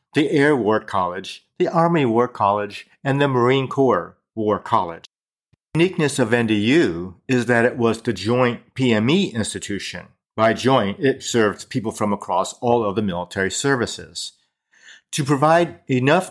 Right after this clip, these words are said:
opportunity for all senior officers to earn their senior P M E requirement, which is generally required for promotion beyond lieutenant colonel, the senior service P M E schools offer both residents and non-resident programs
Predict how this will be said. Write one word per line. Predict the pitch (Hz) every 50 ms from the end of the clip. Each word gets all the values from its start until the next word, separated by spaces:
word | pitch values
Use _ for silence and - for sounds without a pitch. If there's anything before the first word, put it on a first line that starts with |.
| - -
opportunity | 139 135 135 131 131 - - 160 156 156 135 - 110 95
for | - - - 131
all | - - 135 135 139 147 156 160
senior | 151 - - - 170 156 139 120
officers | 113 120 135 - - - 117 - - 87 82 85 90 - - - _ -
to | - 143 - -
earn | 143 135 135 147 147
their | 135 120 107 101
senior | - - 160 147 143 139 127
P | 135 - 147 139
M | 127 120
E | 123 117
requirement, | 104 104 101 - - - 139 170 190 175 131 104 92 87 87 - _ _ _ _ _ _ _ _ -
which | 139 143 139 143
is | 143 123 -
generally | - - - 113 135 156 175 180 165 139 113 101 92 87
required | 90 98 98 - - 101 95 92 92 -
for | - 120
promotion | - - 113 104 104 107 101 - - 110 92
beyond | 85 107 104 107 117 127 117
lieutenant | 101 92 - 117 101 90 -
colonel, | - - 135 135 110 82 76 - _ _ _ _ _ _ _ _ _ _ _ -
the | 143
senior | 131 - - 190 180 165 147
service | 127 - - 151 147 135 135 131 113 - -
P | - - 151 135
M | 123 127 139
E | 175 214
schools | 220 - - - 113 101 95 95 92 - 135
offer | 131 127 120 117 - 113
both | 104 117 117 107 110 107
residents | 113 117 113 110 120 117 131 147 156 156 - - - _ _ _ -
and | 139 135 131 127 127
non-resident | 131 135 147 170 185 175 151 135 131 131 139 135 135 127 117 98
programs | - - 160 175 190 165 135 107 92 87 87 98 98 - -